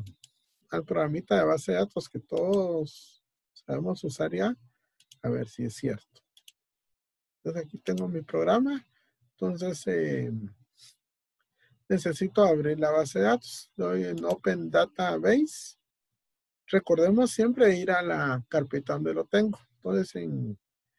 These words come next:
en mi caso, yo hice en mis documentos una carpeta que se llama Python Curso,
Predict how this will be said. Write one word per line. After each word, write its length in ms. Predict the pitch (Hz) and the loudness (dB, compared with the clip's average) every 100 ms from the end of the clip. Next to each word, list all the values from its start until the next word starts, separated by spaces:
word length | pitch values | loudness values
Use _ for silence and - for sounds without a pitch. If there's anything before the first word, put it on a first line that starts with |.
| _ _ - | _ _ -6
en 140 | 180 | -4
mi 120 | 175 156 | -2 2
caso, 340 | 202 247 277 | 4 4 4
yo 240 | 208 156 151 | 6 6 4
hice 320 | 165 - 185 | 0 -2 -4
en 140 | 170 | -4
mis 140 | 160 151 | -2 0
documentos 1080 | 160 - 175 214 311 - - - - - _ _ | 0 -2 0 2 0 -6 -20 -20 -20 -20 _ _
una 240 | - 175 180 | -10 -6 -4
carpeta 500 | 151 131 156 156 170 | -2 -2 -4 -4 -4
que 160 | - | -4
se 180 | 135 - | -6 -6
llama 360 | 139 151 170 156 - | -6 -6 -6 -6 -4
Python 360 | 165 175 185 160 | -4 -2 -8 -4
Curso, 420 | 226 277 - - | 0 0 -2 -18